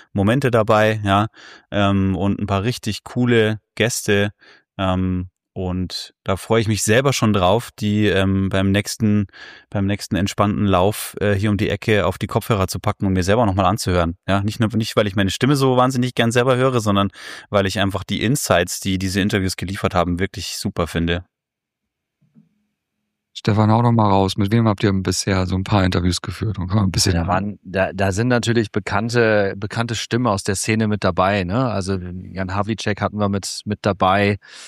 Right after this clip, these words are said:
Speaker 3: Ähm, mit dem haben wir ein cooles Interview geführt. Das war, glaub ich, eine auch der lustigsten Folgen, die wir jemals geführt haben, ne? Also es macht kein,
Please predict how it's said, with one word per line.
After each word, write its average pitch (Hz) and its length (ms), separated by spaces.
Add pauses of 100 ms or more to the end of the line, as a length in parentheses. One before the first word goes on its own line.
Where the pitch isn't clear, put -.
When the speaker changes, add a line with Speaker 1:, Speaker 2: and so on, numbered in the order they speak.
(240)
Speaker 3:
Ähm, 95 500 (200)
mit 101 140
dem 104 100
haben 107 140
wir 104 80
ein 98 80
cooles 107 300
Interview 104 380
geführt. 101 440
Das 98 160
war, 101 80
glaub 98 160
ich, 92 120
eine 98 200
auch 90 100
der 101 120
lustigsten 104 500
Folgen, 107 320
die 98 100
wir 98 100
jemals 107 360
geführt - 360
haben, 107 220
ne? 117 140
Also 104 180
es 95 140
macht 95 180
kein, 95 300